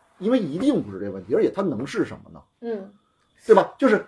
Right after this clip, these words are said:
Speaker 1: 你看，你要说这东西特别，可能你觉得这东西特别复杂哈，可能你觉得你，
Speaker 2: 嗯。
Speaker 1: 或者你觉得你想了半天想不出来。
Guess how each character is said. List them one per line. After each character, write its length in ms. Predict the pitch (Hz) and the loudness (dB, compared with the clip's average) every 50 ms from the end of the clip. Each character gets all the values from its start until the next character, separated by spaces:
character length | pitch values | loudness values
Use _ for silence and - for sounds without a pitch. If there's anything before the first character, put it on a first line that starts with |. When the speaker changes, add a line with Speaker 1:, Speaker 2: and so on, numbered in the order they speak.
| - | -8
Speaker 1:
你 120 | - 147 135 | -8 -6 2
看， 280 | 151 220 208 - 160 | 4 4 4 4 2
你 60 | 151 139 | 2 2
要 120 | 127 120 | 2 2
说 160 | - 214 220 | 4 6 6
这 80 | 214 175 | 8 6
东 180 | 170 196 202 | 6 4 2
西 120 | 196 170 151 | 2 2 0
特 160 | - - 156 | 0 0 2
别， 160 | 147 147 160 170 | 2 4 2 2
可 180 | - - 139 | -2 -8 -10
能 140 | 127 143 196 | -8 -6 -6
你 100 | 185 123 | -6 -4
觉 80 | 110 110 | -4 -4
得 60 | 117 | -4
这 80 | 131 | -4
东 160 | 123 131 139 139 | -4 -4 -6 -8
西 60 | 135 | -8
特 180 | 139 - 139 | -10 -10 -6
别 260 | 110 113 107 110 117 117 - _ _ _ _ | -4 -2 -2 -2 -4 -6 -10 _ _ _ _
复 200 | - - - 117 | -20 -12 -10 -8
杂 140 | 110 - - - - 117 139 | -8 -8 -8 -6 -2 -2 -2
哈， 240 | - 131 104 95 - - | -2 -2 -6 -8 -10 -12
可 80 | - | -10
能 100 | 120 131 | -6 -6
你 120 | 151 123 104 | -4 -4 -4
觉 80 | 123 | -4
得 40 | 135 | -6
你， 140 | 143 127 101 - | -6 -6 -8 -10
Speaker 2:
嗯。 40 | - _ | -8 _
Speaker 1:
或 80 | 147 123 | -4 -2
者 80 | 127 | -2
你 180 | 131 123 107 104 | -2 -4 -8 -8
觉 100 | 98 120 | -8 -6
得 60 | 123 | -8
你 60 | 139 | -8
想 160 | 147 - 85 | -8 -10 -12
了 60 | 82 95 | -10 -10
半 80 | 107 | -8
天 100 | 123 143 | -10 -10
想 160 | - - 78 | -10 -14 -16
不 60 | - - | -14 -10
出 100 | 127 123 | -8 -8
来。 320 | 92 - 87 107 117 | -8 -8 -10 -12 -12